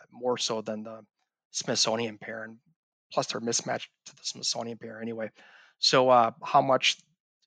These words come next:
he would have to pay to buy them back, I don't know. If he could afford that, I don't know. I think at this point, he's probably just happy they were recovered. I don't know what he's gonna do with it, but he, uh, you know, he's pretty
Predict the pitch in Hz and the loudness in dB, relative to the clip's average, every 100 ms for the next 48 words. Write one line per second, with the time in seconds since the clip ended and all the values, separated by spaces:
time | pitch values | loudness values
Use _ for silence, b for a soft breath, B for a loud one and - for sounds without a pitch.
0 | - - 143 123 113 117 - - 120 117 | -10 -2 2 2 2 0 0 -2 0 0
1 | 113 113 113 110 117 113 - 113 117 113 | -2 -8 -8 -12 -10 -10 -10 -10 -12 -10
2 | 113 120 - - 117 120 - - 131 127 | -8 -8 -12 -16 -12 -12 -12 -2 0 4
3 | 123 - 117 120 120 120 127 117 117 - | 4 2 -8 -6 -8 -8 -10 -6 -6 -6
4 | b b b - 139 156 120 - 131 - | b b b -4 2 2 2 0 -4 -4
5 | - 143 143 - _ - 127 - 120 123 | -2 -2 -2 -6 _ -16 -16 -2 0 0
6 | 120 120 117 117 120 117 113 120 - 120 | -2 -4 -4 -4 -4 -4 -6 -14 -6 -6
7 | 123 123 131 _ _ _ _ _ _ _ | -4 -6 -8 _ _ _ _ _ _ _
8 | - 123 117 117 120 117 113 123 123 127 | -10 -8 -6 -4 -4 -6 -6 -2 0 -2
9 | 104 117 113 _ _ _ - 127 117 110 | -4 -8 -8 _ _ _ -10 -2 0 0
10 | 110 _ _ _ _ _ _ _ _ - | -4 _ _ _ _ _ _ _ _ -2
11 | 143 160 175 - 127 120 | 0 2 0 -2 -4 -4